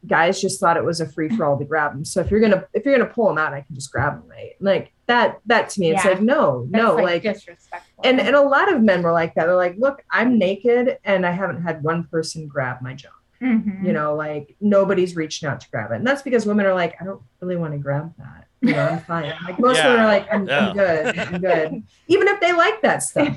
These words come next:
Speaker 2: <laughs> Yeah.
Speaker 1: They're like, "No, no, I'm good."
Speaker 3: Right. <laughs>
Speaker 1: But that, that was something that you saw. Like, if you saw a group of women, like, show, and then all of a sudden you, like, would see this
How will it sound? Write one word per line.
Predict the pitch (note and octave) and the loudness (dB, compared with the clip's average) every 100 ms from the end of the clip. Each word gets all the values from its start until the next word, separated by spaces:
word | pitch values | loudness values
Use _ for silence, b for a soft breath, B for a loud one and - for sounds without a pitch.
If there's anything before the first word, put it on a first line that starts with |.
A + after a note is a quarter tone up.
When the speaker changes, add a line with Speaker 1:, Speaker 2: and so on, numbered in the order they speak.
| - | -8
Speaker 2:
<laughs> | |
Yeah. | B3+ C4 - | -4 -4 -2
Speaker 1:
They're | A3 | 2
like, | B3 B3 | 4 4
"No, | C#4 | 4
no, | B3 G3 | 4 2
I'm | F3+ | 2
good." | F#3+ D3 | 0 0
Speaker 3:
Right. | D3+ D3 | -2 -2
<laughs> | A3 - G3+ - G#3+ A3 - | -4 -6 -6 -6 -10 -10 0
Speaker 1:
But | D4+ C4+ - | 2 4 4
that, | C4 C4 A3+ | 0 0 0
that | D4+ | 2
was | F#4 F#4+ | 2 0
something | D4+ C#4 B3 | 0 2 0
that | G3+ | 0
you | G3+ | -4
saw. | - A#3 | 0 2
Like, | F#3+ D#3+ | 2 0
if | F3+ | -4
you | F3+ | -6
saw | F3 F#3 | 0 0
a | E3+ | 0
group | F3+ F3+ | -2 -4
of | E3+ | -2
women, | E3+ E3+ | -2 -2
like, | D#3+ C#3+ | -4 -8
show, | - F#3+ | -2 0
and | E3+ | 0
then | D#3+ | -2
all | C#3 D#3 | -2 -4
of | |
a | D#3 | -4
sudden | - D#3 | -6 -4
you, | D3 | -4
like, | C#3+ C#3 | -4 -6
would | - | -8
see | - - | -8 -8
this | C#3+ C#3 C#3 | -6 -8 -10